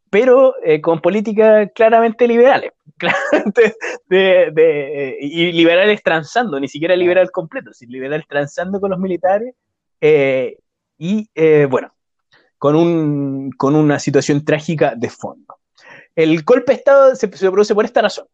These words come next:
Speaker 1: El, el, los militares están la declaración de que, eh, les parece que hubo fraude electoral por la alta participación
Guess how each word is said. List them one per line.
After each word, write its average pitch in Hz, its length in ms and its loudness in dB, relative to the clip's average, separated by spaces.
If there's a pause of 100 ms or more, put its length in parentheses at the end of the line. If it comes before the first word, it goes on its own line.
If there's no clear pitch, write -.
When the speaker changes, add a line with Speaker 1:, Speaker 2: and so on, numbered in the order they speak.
Speaker 1:
El, 131 240 -10
el, 131 340 -10
los 135 120 -8
militares 147 480 0
están 185 560 -4
la 160 80 2
declaración 151 480 -2
de 185 100 -4
que, 175 120 2 (360)
eh, 165 80 -2
les 147 120 2
parece 170 500 0 (180)
que 151 120 -4
hubo 156 180 2
fraude 240 480 2
electoral 233 480 -2 (300)
por 135 160 -4
la 131 80 0
alta 151 240 0
participación 165 600 -2